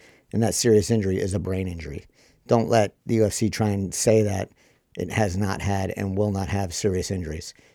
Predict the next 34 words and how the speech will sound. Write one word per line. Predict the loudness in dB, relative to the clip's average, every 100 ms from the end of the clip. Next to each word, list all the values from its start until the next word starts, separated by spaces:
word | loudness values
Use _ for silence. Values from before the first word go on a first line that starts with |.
| _ -2
It | 0
has. | 2 0 -4 -8 -10 -14 _ _ _
And | -4 6
the |
way | 8 8
I | 4 _ 4
think, | 4 4 -4 -2
the | 6
way | 8
I | 10 8
look | 8 6 6
at | 4
it |
here, | 6 6 6
the | 4
only | 4 4
thing | 4 4
the | 6
U | 6
F | 6
C | 4 4
really | 6 6 6
considers | 4 4 4 4
a |
serious | 4 6 8 6
injury | 4 6 6 6 0 -20 -20 _ _
is | -2 2
if | 2
someone | 4 4 4
would | 4 4
die | 4 4
in | 2
the | 0
cage. | 0 0 0 -6 -16